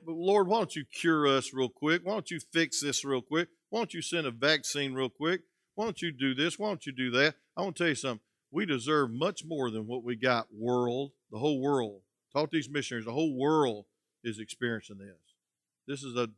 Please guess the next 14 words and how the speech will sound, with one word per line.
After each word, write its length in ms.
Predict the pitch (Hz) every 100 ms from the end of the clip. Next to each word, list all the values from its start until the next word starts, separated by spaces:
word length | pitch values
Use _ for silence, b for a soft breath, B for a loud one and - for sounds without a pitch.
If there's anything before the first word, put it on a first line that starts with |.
| _
true 280 | - 165 147
pandemic. 680 | - 156 131 131 147 110 -
It's 160 | 104 -
not 220 | 131 147
a 40 |
United 500 | 135 131 135 143 131
States 420 | - - 143 131 _ _ _ _
curse 380 | - 123 107 -
only. 320 | 123 98 _ _ _ _ _ _ _ _ _ _ _
But 100 | _
folks, 220 | - 143 151
listen, 360 | 151 - 107
we 360 | 120 147 151 160
deserve 720 | 127 110 113 143 120 113 113